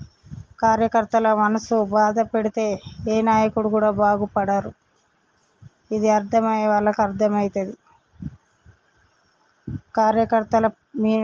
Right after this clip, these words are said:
ఇట్లా బాధ పెడితే మాత్రం కార్యకర్తలు అందరూ కలిసి ఆందోళనకు దిగుతారు. కార్యకర్తలు అందరూ కలిసి తలుచుకుంటే ఏదైనా సాధించవచ్చు. కాబట్టి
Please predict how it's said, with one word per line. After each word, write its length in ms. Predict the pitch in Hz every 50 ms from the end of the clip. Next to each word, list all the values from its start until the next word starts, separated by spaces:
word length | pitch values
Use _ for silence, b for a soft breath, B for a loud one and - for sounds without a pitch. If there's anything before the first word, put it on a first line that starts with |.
| 214
ఇట్లా 240 | 214 220 - - 220 208
బాధ 260 | 202 214 208 214 214 220
పెడితే 320 | 214 233 214 214 - 220
మాత్రం 380 | 214 220 214 202 - 214 220 208
కార్యకర్తలు 640 | 202 220 208 208 214 214 - 220 208 - 220 214 214
అందరూ 280 | 208 202 208 214 214 214
కలిసి 380 | 208 202 196 202 - - 220 202 196 202 - B B B B B B B B - -
ఆందోళనకు 600 | 214 214 220 226 220 226 226 214 214 214 208 202
దిగుతారు. 500 | 208 208 208 208 - 220 208 202 202 202 196
కార్యకర్తలు 640 | - 220 214 214 220 214 220 220 214 - 226 214 214
అందరూ 280 | 214 214 220 220 214 208
కలిసి 340 | 220 208 208 202 - - - - 202 -
తలుచుకుంటే 600 | 226 214 208 208 - - 220 - 226 220 208 226 220 208
ఏదైనా 420 | 208 214 214 220 226 226 220 226 226
సాధించవచ్చు. 880 | 220 - 220 208 208 214 208 208 - 214 202 202 196 185 - - 233 247 277 _ _ _ _ - - - - - - _ _ _ _ _ _ -
కాబట్టి 580 | - - 220 214 202 214 214 214 - - 220